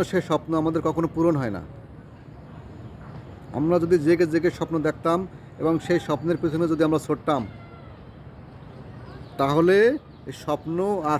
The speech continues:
সফলতার মাঝখানে এতটা ফারাক থাকতো না, সবসময় এক জায়গায় লেগে থাকতো। কিন্তু আমরা বাঙালি, বলি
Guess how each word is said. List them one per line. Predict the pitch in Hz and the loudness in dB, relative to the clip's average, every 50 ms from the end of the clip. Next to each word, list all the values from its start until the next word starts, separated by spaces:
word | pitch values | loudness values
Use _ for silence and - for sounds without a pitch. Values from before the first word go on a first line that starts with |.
| - - | 0 -2
সফলতার | - 151 139 160 165 170 165 156 - 180 156 151 | -4 -4 -2 0 2 2 2 4 2 4 4 4
মাঝখানে | 156 156 - - - 185 185 202 220 240 254 262 247 - - - - - - 139 147 | 4 2 2 -2 -2 0 2 4 4 4 4 2 0 -4 -12 -16 -16 -12 -6 -6 -4
এতটা | - - 170 175 - - - | -2 0 0 0 0 0 -2
ফারাক | 139 143 165 165 - - | 0 2 2 2 2 0
থাকতো | 175 - - - 156 139 120 | -2 -2 0 -2 -2 -2 -2
না, | 104 90 - - - - - - - - - - - - - - - - - - - - - - - | -2 -4 -6 -10 -16 -18 -18 -18 -18 -18 -18 -18 -18 -18 -18 -18 -18 -18 -16 -16 -16 -16 -16 -12 -8
সবসময় | - 135 - - - 147 165 165 - 151 156 | -8 -8 -8 -6 -2 0 0 0 2 2 0
এক | 143 135 131 | 0 2 2
জায়গায় | 160 156 160 151 139 | 2 4 4 4 2
লেগে | 143 123 135 - 131 | 2 0 0 -2 -4
থাকতো। | 120 - - 113 104 - - - - - - - - - - - - - - - - - - - - - - - - - - - - - - - - - - - - - - - - - - - - - - - - - - - - - - - - - - - | -6 -6 -10 -14 -14 -14 -16 -16 -18 -16 -16 -16 -16 -16 -18 -18 -18 -18 -18 -18 -18 -16 -16 -16 -16 -16 -18 -18 -18 -18 -18 -18 -18 -18 -18 -18 -18 -18 -18 -18 -16 -16 -16 -16 -16 -16 -16 -16 -16 -16 -14 -14 -14 -14 -14 -14 -14 -14 -14 -14 -14 -12 -6 -4
কিন্তু | 139 143 131 - 151 151 | -2 -2 0 2 2 4
আমরা | 151 156 151 127 135 | 4 4 4 4 4
বাঙালি, | 135 131 135 127 113 101 92 98 - - - - - - - - - - - - - - - - - - - - - - - - - - - - - - - - - - - - - - - - - - - - - - - 95 107 | 4 4 2 2 0 -2 -4 -6 -10 -14 -16 -16 -16 -16 -16 -16 -18 -18 -18 -18 -18 -18 -18 -18 -18 -18 -16 -16 -14 -14 -14 -14 -14 -14 -16 -16 -16 -16 -16 -16 -14 -14 -14 -14 -12 -14 -14 -14 -14 -14 -14 -14 -14 -12 -8 0 4
বলি | 139 160 165 170 | 4 6 8 8